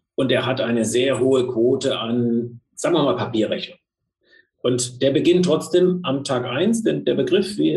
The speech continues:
wie ist unser Thema heute, heißt ja digitales Kreditorenmanagement. Das bedeutet ja nicht, dass, äh, alle Lieferanten ihre Rechnung plötzlich elektronisch oder digital senden.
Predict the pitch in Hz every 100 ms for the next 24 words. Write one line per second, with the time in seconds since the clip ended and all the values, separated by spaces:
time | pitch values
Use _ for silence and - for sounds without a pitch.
0 | - 139 147 - 135 123 123 151 156 143
1 | 143 123 127 123 - 143 156 131 131 123
2 | 127 110 - 156 156 147 - 139 - _
3 | _ _ _ 117 - 143 135 143 139 139
4 | 180 185 - 175 - - _ _ _ -
5 | 123 123 123 - 127 147 139 139 107 120
6 | 143 - 139 139 123 - 147 135 131 117
7 | 120 - 123 117 117 - 101 107 104 -
8 | 123 123 113 104 95 101 - 165 190 -
9 | 90